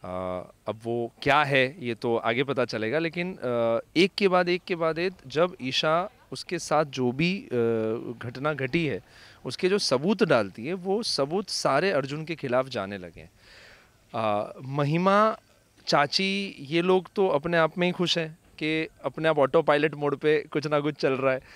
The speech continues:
और, अ, इसमें, अ, अर्जुन फंस भी रहा है। मैं खुश हूँ, लेकिन exactly क्या है वो अभी चार पांच एपिसोड में अपने आप ड्रामा खुल जाएगा। But हाँ, सबूत तो उसके खिलाफ हैं और, अ, अ,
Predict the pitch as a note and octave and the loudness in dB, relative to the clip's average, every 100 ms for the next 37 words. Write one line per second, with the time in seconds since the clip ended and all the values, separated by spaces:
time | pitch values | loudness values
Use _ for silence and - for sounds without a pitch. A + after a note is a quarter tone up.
0 | - - C#3+ C#3 C#3 C3+ C3+ C3 B2 B2+ | -20 -4 2 4 4 2 2 2 0 -4
1 | D3 D3 C#3+ C#3 B2 A2+ A2+ A2 G#2 G2+ | -2 -2 0 -2 -2 -2 0 0 0 0
2 | B2 C3 D#3+ D3 C3 C#3 E3+ C#3 C#3+ _ | -2 -2 -2 -2 -2 4 4 4 0 _
3 | _ A#2 D#3 G#3+ G3 - E3 - _ _ | _ 0 0 2 2 0 -2 -10 _ _
4 | _ C3+ C3+ C#3 C3+ G3 G#3 G#3+ G#3 G3+ | _ -10 -2 0 4 4 4 2 4 4
5 | F#3+ B3+ - - D3 F3 D3+ F#3 F#3 F#3+ | 4 0 -6 -6 2 4 4 2 2 -2
6 | F3 _ _ - E3 F3 F3 D#3+ D#3+ D#3 | -6 _ _ 0 2 2 0 0 0 0
7 | D#3 D3+ D3 D3 C#3+ C3+ B2+ C3+ C#3 C#3 | 0 -2 0 0 2 2 2 -2 -2 -2
8 | D3 G3 F#3+ C3 D3 A#2 - - D3 F#3 | -2 -2 -2 0 0 0 -4 -2 0 0
9 | G#3 G3+ F3 F3 - C#3 A#2 - D#2+ _ | -2 -4 -4 -8 -10 -8 -8 -10 -20 _
10 | _ _ _ - G2 G#2+ G#2+ A2 G#2 G2+ | _ _ _ -12 -8 -6 -6 -6 -4 -6
11 | G2+ - - _ - G2 G#2 G#2 G#2 | -10 -16 -20 _ -14 -8 -6 -4 -6